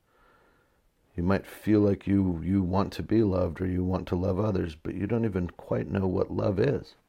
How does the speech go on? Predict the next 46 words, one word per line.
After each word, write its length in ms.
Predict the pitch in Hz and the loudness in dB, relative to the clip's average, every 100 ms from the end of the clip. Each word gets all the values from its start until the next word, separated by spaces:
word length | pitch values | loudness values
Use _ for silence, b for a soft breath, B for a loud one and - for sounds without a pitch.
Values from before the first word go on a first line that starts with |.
| b b b | b b b
Stay 280 | - - 107 | -6 0 2
with 240 | 101 - | 2 -2
me 100 | 87 | -6
and 140 | 87 87 | -4 -4
I'll 80 | |
be 160 | 85 87 | -4 -2
able 180 | 82 82 | -2 -4
to 80 | 92 | -6
show 240 | - 101 | 0 0
you. 220 | 90 82 - B B B B B - | 0 -2 -6 B B B B B 2
I 40 | |
think 200 | 120 98 | 4 4
Jesus 320 | 104 101 101 | 4 2 2
has 140 | 101 85 | 0 2
been 200 | 101 101 | 2 2
telling 340 | 120 104 90 | 2 2 0
me 120 | 90 | -2
that. 280 | 87 90 87 85 b b b b _ | 2 2 2 -6 b b b b _
And, 220 | 92 87 - | -6 -4 -2
and 240 | 92 92 - | -2 -2 -2
I 60 | |
think 340 | 101 110 107 - B B B B | 2 2 2 -4 B B B B
my 200 | 101 131 | 6 6
upbringing 440 | 127 92 90 87 87 | 6 4 2 2 2
taught 220 | 95 87 | 2 2
me 80 | 85 | 2
that 200 | 87 85 | 2 4
love 240 | 92 85 | 4 4
was 240 | 85 82 | 0 0
actually 340 | 90 - - 95 | 0 0 0 -6
quite 320 | - 87 - | 0 0 0
dangerous, 640 | - 110 92 92 87 - | -2 -2 -2 -4 -4 -6
and 160 | 90 80 | -6 -4
Jesus 420 | 92 87 92 - | -4 -2 -4 -2
has 220 | 98 87 | -4 -2
had 340 | 101 95 92 82 | -2 0 0 0
and 200 | 95 95 | -2 -2
has 260 | 95 76 - - | -2 -6 -14 -6
continued 580 | 90 - 117 113 98 - | -6 -4 -2 -2 -4 -6
to 120 | - - _ | -12 -14 _
teach 360 | - 117 - - | -6 -6 -6 -8
me 220 | 87 85 | -6 -4
that 180 | 90 87 | -4 -4
it's 200 | - 90 | -4 -6
actually 320 | 92 - 98 | -8 -8 -4
not, 360 | 107 107 - | -4 -4 -8